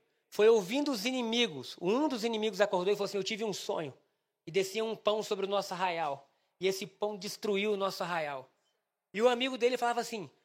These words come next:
"Que que é isso?" Ele dizia, "Isso é Gideão e o seu exército que tá vindo contra nós." Quando Gideão ouve o inimigo falando aquilo, ele fala, "Deus tá comigo, vambora, é hora de marchar." Aí eu fico pensando: Deus falou um milhão de vezes.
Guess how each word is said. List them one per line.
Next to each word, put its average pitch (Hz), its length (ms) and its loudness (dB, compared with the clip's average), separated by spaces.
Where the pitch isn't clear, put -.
"Que 311 120 2
que 294 120 -2
é 277 60 2
isso?" 254 300 -2
Ele 208 120 -4
dizia, 180 480 -4
"Isso 190 180 -2
é 196 80 4
Gideão 185 480 2
e 190 40 2
o 175 40 0
seu 185 160 2
exército 165 420 2
que - 60 -10
tá 175 100 2
vindo 160 300 -6
contra 156 320 0
nós." 135 400 -6
Quando 262 240 4
Gideão 247 460 6
ouve 247 320 8
o 277 60 0
inimigo 247 640 0
falando 214 460 4
aquilo, 247 340 2
ele 226 120 2
fala, 185 320 0
"Deus 233 240 2
tá 208 100 -8
comigo, 196 340 -2
vambora, 175 420 0
é 190 80 6
hora 196 260 4
de 175 100 -6
marchar." 170 460 2
Aí 202 80 6
eu 214 40 0
fico 254 140 -6
pensando: 196 380 -2
Deus 208 240 4
falou 208 280 4
um 240 40 2
milhão 254 320 2
de 226 100 -2
vezes. 147 460 -4